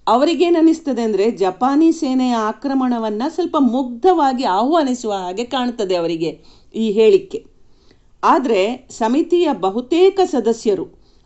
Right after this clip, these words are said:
ಅದರಲ್ಲೂ ಕೂಡ ನೆಹರು ನೆಚ್ಚಿಕೊಂಡಿದ್ದ ಸಮಾಜವಾದಿ ಪಡೆ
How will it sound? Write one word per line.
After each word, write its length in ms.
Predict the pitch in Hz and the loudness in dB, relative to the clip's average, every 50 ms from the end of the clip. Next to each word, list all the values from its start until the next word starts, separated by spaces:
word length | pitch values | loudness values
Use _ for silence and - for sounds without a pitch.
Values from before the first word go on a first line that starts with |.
| _ - | _ -4
ಅದರಲ್ಲೂ 440 | - 196 247 277 320 359 359 359 349 | -4 -2 -2 2 4 6 6 6 4
ಕೂಡ 220 | - 294 262 240 269 277 | 2 -2 -2 0 0 -2
ನೆಹರು 460 | 240 202 202 202 214 277 320 349 349 | 0 -2 -2 -2 -2 0 0 2 2
ನೆಚ್ಚಿಕೊಂಡಿದ್ದ 760 | 330 285 247 247 - - 285 262 277 247 240 220 220 208 190 | 2 2 2 -2 -4 -6 -6 -4 -4 -6 -2 -2 -2 -2 -2
ಸಮಾಜವಾದಿ 840 | 240 254 - 240 202 214 240 277 320 262 349 320 294 269 226 226 240 | -4 -4 -4 -4 -4 -2 -2 -2 0 0 0 0 0 -2 -2 -4 -6
ಪಡೆ 640 | - - 214 202 196 185 180 175 202 277 277 - | -6 -6 -4 -2 -2 -2 -2 -2 -4 -6 -8 -14